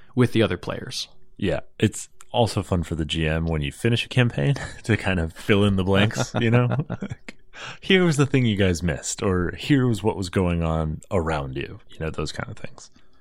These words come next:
Speaker 1: So if you're a player who's got a secret, even before that comes up in game, consider,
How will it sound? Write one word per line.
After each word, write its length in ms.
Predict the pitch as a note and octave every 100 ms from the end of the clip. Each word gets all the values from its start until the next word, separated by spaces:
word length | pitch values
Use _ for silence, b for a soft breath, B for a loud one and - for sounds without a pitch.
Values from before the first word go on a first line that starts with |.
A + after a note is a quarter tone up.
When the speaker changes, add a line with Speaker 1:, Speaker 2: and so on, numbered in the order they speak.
| b
Speaker 1:
So 140 | -
if 80 | C#3
you're 100 | C#3
a 60 | B2+
player 260 | F#3 F#3
who's 140 | C#3 A2+
got 140 | G2
a 60 | F#2+
secret, 460 | - F#2+ G#2+ - - - b b - - -
even 360 | F#3 F3 F3+ D#3+
before 360 | C3+ - B2+
that 180 | A2+ G#2+
comes 180 | A#2+ A2
up 140 | G2
in 160 | G2+ G2
game, 460 | G2 F#2 G#2+ - -
consider, 840 | - A#2+ - F3 E3 D#3 D3+ D3+